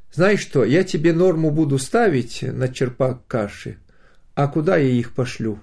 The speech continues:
эту интеллигенцию? Ведь над ними будут смеяться и издеваться". Прислал он ко мне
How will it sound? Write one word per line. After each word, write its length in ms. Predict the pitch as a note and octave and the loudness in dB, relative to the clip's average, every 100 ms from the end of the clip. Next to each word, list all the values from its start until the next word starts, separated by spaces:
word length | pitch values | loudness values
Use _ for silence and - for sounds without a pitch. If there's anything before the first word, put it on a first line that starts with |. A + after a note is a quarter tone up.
| - | -6
эту 280 | C3 B2 C3 | -4 -2 -4
интеллигенцию? 800 | B2+ C#3+ C3+ A#2+ G#2+ G2 - G#2+ | -2 -2 -2 0 -2 -2 -8 -6
Ведь 160 | G#2+ | -6
над 200 | A#2 B2 | -4 -2
ними 260 | C3 E3 C#3+ | -2 0 0
будут 360 | C3+ D3 C#3 C3+ | 0 0 -2 -4
смеяться 600 | C3+ C3 F3+ G3 - A2 | -6 -2 -2 -4 -8 -6
и 100 | A2 | -6
издеваться". 720 | A2 C#3+ G#3+ B3+ - G#2 F2+ - _ _ _ _ - _ - | -2 0 2 0 -6 -10 -10 -18 _ _ _ _ -20 _ -6
Прислал 440 | B2+ - E3+ E3 | -4 -2 0 0
он 140 | D3 | 0
ко 160 | C#3 B2 | -2 -4
мне 400 | A2+ B2+ F3 F#3+ | -4 -4 -4 -4